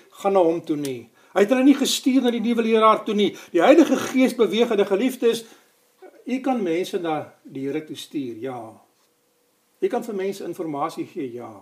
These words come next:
Maar as God se Gees hulle nie trek nie en nie aansluiting vind by hulle nie, gaan u werk en my werk te vergeefs wag. Hulle het geglo, hulle het gereageer.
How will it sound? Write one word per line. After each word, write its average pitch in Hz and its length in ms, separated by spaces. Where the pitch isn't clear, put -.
Maar - 180
as - 160
God 247 260
se 208 100
Gees - 340
hulle 175 140
nie 160 180
trek 160 340
nie 131 200
en 147 100
nie 190 140
aansluiting 175 540
vind 147 200
by 139 80
hulle 123 200
nie, 120 160
gaan 147 180
u 196 220
werk 151 300
en 131 120
my 131 240
werk 123 300
te 127 80
vergeefs - 460
wag. 120 140
Hulle 214 160
het 294 120
geglo, 254 720
hulle 185 160
het 269 140
gereageer. 240 1000